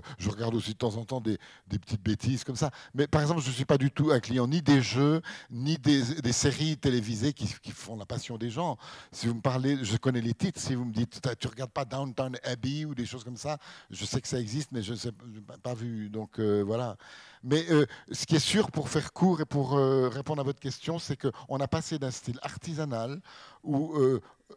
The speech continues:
euh, la, la, la créativité, la spontanéité, et cetera, é-, étaient les bienvenus à quelque chose de beaucoup plus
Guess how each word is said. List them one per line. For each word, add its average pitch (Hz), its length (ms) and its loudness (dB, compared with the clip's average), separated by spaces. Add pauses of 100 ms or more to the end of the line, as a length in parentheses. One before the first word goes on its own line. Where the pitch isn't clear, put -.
(100)
euh, 131 680 -2
la, 131 100 -8
la, 135 160 -2
la 131 120 -2
créativité, 143 840 2
la 131 100 4
spontanéité, 151 800 0
et 139 40 0
cetera, 139 400 -2 (240)
é-, 143 200 0
étaient 127 140 2
les 127 120 2
bienvenus 147 560 4 (240)
à 120 80 -2
quelque 139 280 -4
chose 135 240 -2
de 123 100 0
beaucoup 147 280 -2
plus 165 260 -2